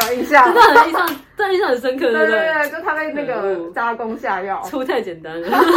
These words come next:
Speaker 1: <laughs> 总之要是，就是让我留点颜面，
Speaker 2: 对啊，
Speaker 1: 好不好？
Speaker 2: 没错，你看。
Speaker 1: <laughs> 哦。
Speaker 2: 人这么好。这篇很好看，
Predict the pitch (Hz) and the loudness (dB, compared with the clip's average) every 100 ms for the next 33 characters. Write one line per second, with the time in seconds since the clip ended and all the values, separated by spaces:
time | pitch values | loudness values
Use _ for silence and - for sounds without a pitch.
0 | 381 370 403 381 359 285 - 247 294 381 | 4 4 4 2 0 -4 -6 -6 0 2
1 | 453 403 370 381 381 381 311 269 285 320 | 2 0 -6 -4 2 2 2 0 0 -2
2 | 285 254 240 208 196 185 277 247 - 202 | -2 0 0 0 -2 0 2 2 0 -2
3 | 185 185 196 190 190 240 294 330 294 285 | -6 -6 -10 -8 -6 -2 0 2 2 0
4 | - - 554 - - - 640 - - 208 | -2 -6 -8 -8 -16 -16 -16 -16 -10 -4
5 | 208 214 247 220 208 - 214 269 - _ | -4 -2 -4 -6 -8 -10 -14 -16 -18 _
6 | _ _ - 269 240 190 151 160 | _ _ -8 -4 -4 -6 -10 -14